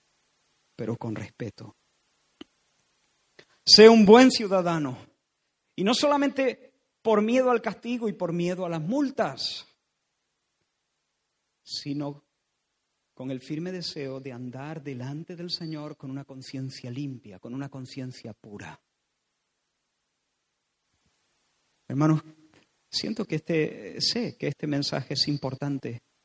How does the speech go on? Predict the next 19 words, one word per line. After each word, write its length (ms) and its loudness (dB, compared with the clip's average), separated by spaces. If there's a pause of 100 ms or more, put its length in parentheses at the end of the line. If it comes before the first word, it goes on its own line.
(120)
para 180 -6
nosotros. 540 -8 (1800)
En 100 -4
nuestra 320 -2
cultura 640 -4 (1300)
hay 440 0 (260)
mucho 480 -2
desdén 840 -4 (420)
que 100 -8
se 160 -6
vuelca 520 -8 (200)
sobre 320 -6
las 300 -6 (120)
autoridades. 760 -8 (1080)
Es 180 -10
como 300 -2
algo 300 0
que 120 -10
flota 640 -6